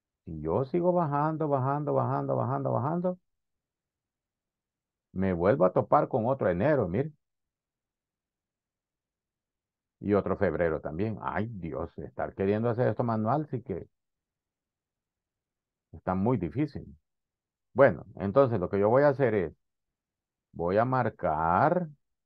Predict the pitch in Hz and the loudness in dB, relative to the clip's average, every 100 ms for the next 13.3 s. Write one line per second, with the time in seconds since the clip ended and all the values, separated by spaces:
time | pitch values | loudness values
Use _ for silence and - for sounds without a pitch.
0 | _ _ _ _ _ _ _ _ _ _ | _ _ _ _ _ _ _ _ _ _
1 | _ _ 85 85 104 131 127 120 104 90 | _ _ -6 0 2 2 2 2 2 -2
2 | 73 67 85 101 101 90 69 71 67 - | -6 -2 2 4 2 -4 -8 -8 -8 -4
3 | 90 131 165 - - 107 120 104 98 143 | 0 2 0 -4 -6 2 6 6 6 4
4 | 175 - _ _ _ _ _ _ _ 151 | 0 -8 _ _ _ _ _ _ _ -6
5 | 147 - 165 175 240 226 135 117 135 147 | -4 0 4 4 4 0 0 0 0 0
6 | 160 143 117 82 - _ _ _ _ _ | 0 2 2 2 -4 _ _ _ _ _
7 | 107 113 110 - 104 101 101 110 127 117 | 4 4 4 2 4 6 8 6 4 0
8 | 98 98 101 - 127 110 101 92 107 80 | 2 0 0 -2 0 0 0 -2 -2 -2
9 | 65 - _ _ _ _ _ _ _ _ | -4 -12 _ _ _ _ _ _ _ _
10 | _ _ _ _ _ _ _ _ _ _ | _ _ _ _ _ _ _ _ _ _
11 | _ _ _ _ _ _ _ _ _ _ | _ _ _ _ _ _ _ _ _ _
12 | _ _ _ _ - 87 85 80 76 78 | _ _ _ _ -12 -8 -4 -4 -4 -4
13 | 113 190 139 | 2 2 2